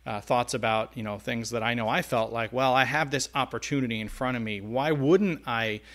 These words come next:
uh, fill that with everything I can? Otherwise, I'm not taking advantage of this opportunity," right? I'm, I'm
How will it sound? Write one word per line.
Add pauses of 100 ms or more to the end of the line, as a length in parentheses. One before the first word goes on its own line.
(320)
uh,
fill
that
with
everything
I
can?
Otherwise,
I'm
not
taking
advantage
of
this
opportunity,"
right?
I'm,
I'm